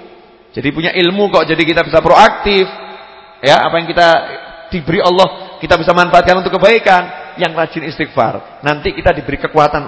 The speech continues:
untuk seperti itu. Jadi rajinnya istighfar itu mendatangkan keku-, kekuatan. Duitnya jadi berkah, keluarganya jadi berkah, yang dimiliki jadi berkah, yang bersentuhan dengannya semua jadi baro-,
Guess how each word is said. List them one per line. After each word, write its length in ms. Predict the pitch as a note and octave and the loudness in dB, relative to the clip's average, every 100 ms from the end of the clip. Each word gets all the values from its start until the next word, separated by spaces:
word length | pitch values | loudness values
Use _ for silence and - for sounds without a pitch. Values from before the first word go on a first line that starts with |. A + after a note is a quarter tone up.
| C3 | -8
untuk 160 | A2+ | -6
seperti 340 | A2 A2+ A2 G2 E2 | -6 -8 -8 -12 -16
itu. 80 | - - _ _ _ _ _ _ _ _ _ _ - | -20 -20 _ _ _ _ _ _ _ _ _ _ -10
Jadi 100 | A2+ | -4
rajinnya 540 | B2+ C3 - D#3 D#3+ | -4 -4 -4 -4 -4
istighfar 480 | D3 D#3 C3 D#3+ D3 | -8 -10 -2 0 0
itu 160 | E3 A3 | -2 -2
mendatangkan 580 | G3 C#3+ C3+ B2+ E3+ F3+ | 0 0 -2 -2 -2 -2
keku-, 720 | C#3 D#3+ G3 - - - - | -2 2 2 2 -10 -16 -14
kekuatan. 960 | A2 G#2 - - D2+ C2+ - - - - _ _ _ _ - | -6 -6 -6 -8 -10 -12 -16 -18 -20 -20 _ _ _ _ -8
Duitnya 320 | G#2+ G#2 A2 | -8 -8 -12
jadi 180 | G#2+ - | -12 -10
berkah, 460 | E3 F#3 - G3 F3 - - _ _ _ - | -8 -8 -6 -8 -10 -20 -20 _ _ _ -8
keluarganya 480 | G#2+ G#2+ A#2 A#2+ - | -6 -4 -8 -8 -8
jadi 120 | - | -6
berkah, 480 | - F#2+ - - F3 - - - _ _ - | -4 -6 -6 -8 -8 -16 -20 -20 _ _ -10
yang 160 | A#2 | -10
dimiliki 400 | A#2 A2+ A2 A2+ | -8 -8 -8 -10
jadi 160 | A2+ A2+ | -10 -4
berkah, 680 | G3+ G#3+ F#3+ E3 - - - | -4 0 -2 -4 -16 -20 -6
yang 240 | C#3 A#2+ | -6 -6
bersentuhan 560 | A2+ - B2+ C#3 C#3 A#2+ | -10 -10 -10 -6 -6 -6
dengannya 400 | A#2+ A2 A2 D3+ | -10 -12 -10 -12
semua 320 | - G#2+ A2+ | -14 -10 -10
jadi 240 | C3+ G#2+ C3 | -8 -8 -6
baro-, 480 | G#2+ A2 C3 D#3+ | -4 0 -2 -2